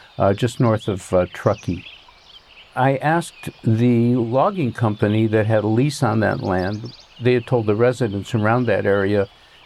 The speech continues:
uh, that they were gonna do s-, a new model of logging called selective logging, taking out a tree here and there. It was relatively new at that time, and that there'd be no environmental impact as a result. And I said, "Fine." I said, "Can I go up and record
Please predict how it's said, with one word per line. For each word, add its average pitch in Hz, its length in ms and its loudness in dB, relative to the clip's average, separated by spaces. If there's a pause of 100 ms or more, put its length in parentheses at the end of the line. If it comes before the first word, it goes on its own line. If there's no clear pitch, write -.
(100)
uh, 107 240 2
that 110 200 -2
they 127 80 2
were 127 100 0
gonna 123 260 0
do 123 140 0
s-, - 180 -4 (100)
a 113 60 2
new 131 380 2 (280)
model 120 560 2 (140)
of 104 380 0
logging 113 580 -2
called 113 320 -2
selective 120 560 -2
logging, 113 480 -2
taking 113 400 0
out 98 140 0
a 98 80 -2
tree 101 280 -2
here 95 220 0
and 95 180 0
there. 101 280 0 (420)
It 113 80 -14
was 110 180 -8
relatively 107 520 0
new 98 180 2
at 87 120 -2
that 90 220 -2
time, 76 280 -8 (480)
and 123 100 2
that 120 160 2
there'd 131 220 0
be 123 120 0
no 131 300 2
environmental 113 680 0
impact - 680 -4
as - 180 -2
a 87 40 -2
result. 87 440 -2 (840)
And 120 100 2
I 120 60 4
said, 139 200 0
"Fine." 190 320 0
I 107 60 2
said, 120 220 -4
"Can 117 160 2
I 113 100 2
go 113 100 2
up 110 160 0
and 113 100 2
record 110 460 0